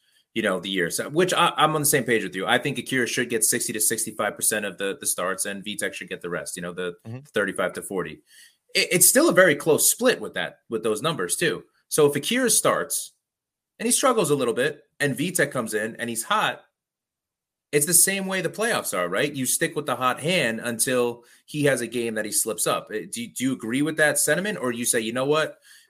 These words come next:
Speaker 1: This is gonna be our one A starter, Akira. You are
Speaker 2: Hmm.
Speaker 1: going to be our number one, one A starter.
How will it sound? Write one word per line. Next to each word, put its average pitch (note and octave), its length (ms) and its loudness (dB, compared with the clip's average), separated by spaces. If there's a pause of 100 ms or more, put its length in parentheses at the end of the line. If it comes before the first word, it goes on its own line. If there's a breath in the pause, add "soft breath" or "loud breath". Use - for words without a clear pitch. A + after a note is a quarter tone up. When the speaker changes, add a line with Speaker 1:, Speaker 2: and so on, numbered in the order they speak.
Speaker 1:
This D3 260 4
is D#3 120 -2
gonna D3+ 160 2
be C3+ 100 0
our B2 140 6
one A2 400 0
A A#2 180 -6
starter, F#2+ 580 -2
Akira. F#2+ 500 -4 (260)
You A#2+ 240 2
are D3+ 100 4
Speaker 2:
Hmm. C#3+ 60 -2
Speaker 1:
going C#3+ 200 0
to C3+ 120 -6
be C3 160 -2
our A2 120 0
number A#2 260 -4
one, A2 340 -6
one G#2+ 180 -6
A G#2 180 -6
starter. F#2+ 520 -4